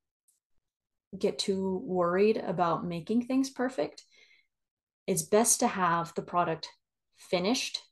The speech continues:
even if it's a B plus quality, I think, than to spend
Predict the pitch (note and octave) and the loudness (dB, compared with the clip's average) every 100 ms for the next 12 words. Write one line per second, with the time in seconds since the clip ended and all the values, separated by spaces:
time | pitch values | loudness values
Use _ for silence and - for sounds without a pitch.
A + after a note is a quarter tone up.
0 | _ - - - - - _ _ _ _ | _ -16 -16 -18 -20 -20 _ _ _ _
1 | _ _ _ _ G#3 G#3 G3+ G3 - F3 | _ _ _ _ 4 6 6 4 0 -2
2 | D#3+ F#3 - F3+ - F3 E3+ G3 A3 A3 | -2 -2 -2 -6 -4 0 2 4 4 2
3 | A3 C4 C4 - _ _ - F3+ G#3 G3 | 2 0 0 -14 _ _ -8 2 2 2
4 | G3 F#3 - F#3+ F3+ E3 | 0 -4 0 0 0 -2